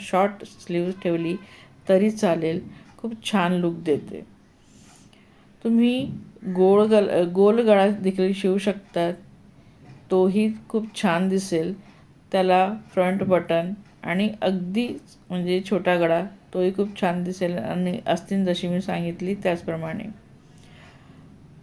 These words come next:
मागचा, पाठीमागचा गळा जर तुम्हाला काहीतरी डिझाईन करायची असेल, तर एक सौम्य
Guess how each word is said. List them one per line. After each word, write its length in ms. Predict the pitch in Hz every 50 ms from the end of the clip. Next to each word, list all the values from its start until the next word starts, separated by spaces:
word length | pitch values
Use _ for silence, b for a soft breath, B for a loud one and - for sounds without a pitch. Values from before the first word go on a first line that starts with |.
| - - - - - - - 196 214 226 - - - - - - - -
मागचा, 440 | 185 202 202 202 196 - - 254 240
पाठीमागचा 600 | 233 226 208 208 247 226 220 214 220 - 240 220
गळा 240 | 214 208 202 202
जर 340 | 202 202 202 202 202 208 208
तुम्हाला 320 | 208 202 196 185 185 185 185
काहीतरी 680 | 185 190 190 190 196 190 190 185 185 190 202 202 180
डिझाईन 460 | - 180 180 180 175 185 185 190 196
करायची 420 | 208 208 190 185 185 185 185 196 202
असेल, 480 | 185 185 185 - 170 165 170 170 -
तर 60 | - 175
एक 100 | 180 -
सौम्य 640 | - - - 190 190 190 196 196 196 196 196 202